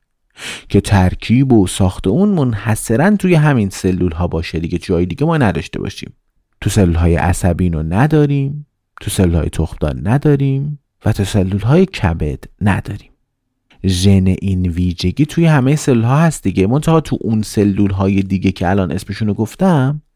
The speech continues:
تبدیل به یک ویژگی نمیشه. این آر ان اِی فقط تو سلول‌های تی ساخته می‌شه. آیا می‌شد یک کاتالوگ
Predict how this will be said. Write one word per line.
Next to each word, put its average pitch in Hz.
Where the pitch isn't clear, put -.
تبدیل 92
به 90
یک 82
ویژگی 98
نمیشه. 95
این 87
آر 92
ان 87
اِی 113
فقط 101
تو -
سلول‌های 90
تی 107
ساخته -
می‌شه. 92
آیا 101
می‌شد 156
یک 120
کاتالوگ 101